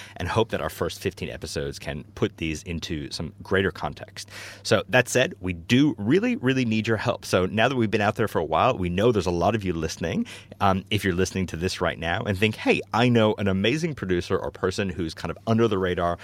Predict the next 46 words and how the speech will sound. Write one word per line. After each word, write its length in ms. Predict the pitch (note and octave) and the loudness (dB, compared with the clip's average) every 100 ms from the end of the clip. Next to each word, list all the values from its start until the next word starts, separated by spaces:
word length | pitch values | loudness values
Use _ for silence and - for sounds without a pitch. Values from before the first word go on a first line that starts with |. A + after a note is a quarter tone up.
| - - | -12 -2
doing 240 | G2 F#2 F2 | 0 0 0
ridiculously 680 | E2 D#2 G#2+ B2 A#2 G2+ | -4 0 0 0 0 0
good 220 | F2+ F2+ - | 0 -2 -2
things 220 | D#2+ D#2 | -6 -4
inside 600 | A2 A2 - F#2 F#2 F#2 | -2 0 0 0 0 0
and 140 | D#2+ - | -4 -4
outside 360 | F#2+ - F2+ E2+ | -4 -2 -2 -2
the 100 | D#2+ | -6
agency," 600 | E2+ F2+ - E2+ E2+ E2+ - - - | -6 -6 -4 -2 -2 -4 -10 -20 -14
please 380 | - A2+ A#2+ A2 | -2 2 2 2
dob 300 | - F2 F2 | 0 -2 0
them 160 | F2+ | -4
into 300 | D#2+ E2 E2+ | -4 -6 -4
us 120 | D#2 - | -4 -4
so 120 | D#2+ | -4
we 160 | D#2 | -6
can 100 | D#2 | -8
reach 260 | D2 C2 - | -10 -10 -8
out 220 | A1 C2 | -8 -8
and 120 | - - | -10 -10
talk 240 | - D#2 | -6 -6
to 100 | - | -4
them 240 | D#2 D#2 | -4 -4
and 140 | D2 D2+ | -6 -10
help 200 | E2 - | -8 -8
share 320 | - D2 D#2+ | -6 -4 -4
the 140 | - | -6
story 280 | - F2 E2 | -8 -4 -4
with 160 | E2 F2 | -4 -4
the 80 | F2+ | 0
world. 320 | F#2+ A#2+ C3 - - | 4 4 2 -6 -2
Even 240 | F3 D4+ | 0 4
if 140 | E4+ F4 | 4 4
it's 140 | - | 6
you 260 | E4+ F3+ F2 | 6 6 2
and 240 | G2 G#2 | -2 0
you 100 | A3+ | 0
think 300 | A#3+ G3 - | 2 -2 -2
you 240 | D3 G3 | -2 0
have 160 | B3+ - | 0 0
something 240 | - F#2+ | 0 -2
to 100 | F2 | -4
say, 180 | F2 F#2 | -2 -2
we 180 | D#2+ C#3 | 0 -4
really, 420 | C3 C3+ F3+ G3+ | -4 -2 0 0
really 140 | F#3 | 0